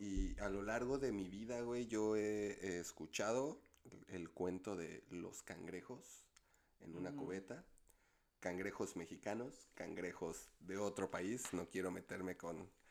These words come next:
Speaker 1: ninguna nacionalidad, pero, eh, los cangrejos mexicanos, güey, iban destapados, los cangrejos europeos, gringos, dale el país que tú quieras, güey, iban tapados y entonces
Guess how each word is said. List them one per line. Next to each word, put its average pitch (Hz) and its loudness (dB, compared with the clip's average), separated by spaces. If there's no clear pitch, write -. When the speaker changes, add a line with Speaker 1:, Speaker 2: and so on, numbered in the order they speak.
Speaker 1:
ninguna 95 4
nacionalidad, 87 0
pero, 135 8
eh, 104 6
los 110 0
cangrejos 113 4
mexicanos, 127 2
güey, 123 4
iban 107 4
destapados, 127 0
los - -10
cangrejos 87 0
europeos, 113 2
gringos, 107 0
dale - 0
el 98 0
país 92 0
que 101 2
tú 92 -2
quieras, 98 2
güey, 95 -2
iban 113 6
tapados 110 2
y 95 0
entonces 95 -4